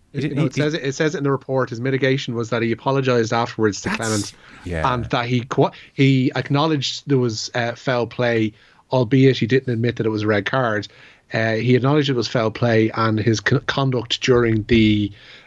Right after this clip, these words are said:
Speaker 2: uh, disciplinary process is also taken into account, so that chalks off two matches.
Speaker 3: And it's very hard to suggest that that's nothing to do with the fact that England have a Six Nations game at the
Speaker 1: No,
Speaker 3: exact
Speaker 1: sorry,
Speaker 3: deadline.
Speaker 1: the mitigation is always that. That's why you
Speaker 3: Yeah.
Speaker 1: often see players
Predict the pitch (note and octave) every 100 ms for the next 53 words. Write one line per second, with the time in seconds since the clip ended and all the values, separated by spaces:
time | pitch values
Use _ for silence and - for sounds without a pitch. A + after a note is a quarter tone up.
0 | - G2+ A2+ A2 G2+ A2+ A2 A2 G#2 A2+
1 | G2 G2+ G#2 G#2 G#2+ G#2 G#2 G2+ G2+ G#2
2 | G2 - G#2 - G#2+ G2 G2+ F#2+ - G2+
3 | G2 - - - - - - F#3 F#3+ -
4 | - _ _ _ _ _ _ E3 C3 B2
5 | D3 D3+ B2+ C3 A#2+ G#2+ - A2 A#2 G2
6 | G#2 F#2+ - - - G2+ G#2+ F#2+ A2 G2
7 | G#2+ F2 F2 G2 F2+ F#2 G#2 E2+ - F2
8 | E2+ E2 E2 E2 D#2+ E2+ - E2+ - E2
9 | D2+ E2+ D#2+ C#2+ D2+ - - _ - A#2
10 | C3+ A#2 G#2 A#2 G2+ E2+ E2 C#2+ G#2 A2+
11 | A#2+ A2+ G#2 G2+ F#2 E2 - F#2+ - -
12 | G2 F2+ E2+ - B1 - _ - A#2 D3
13 | A#2 A2+ - B3 D4 A2 - G2+ - F2+
14 | - E2 D#2+ - -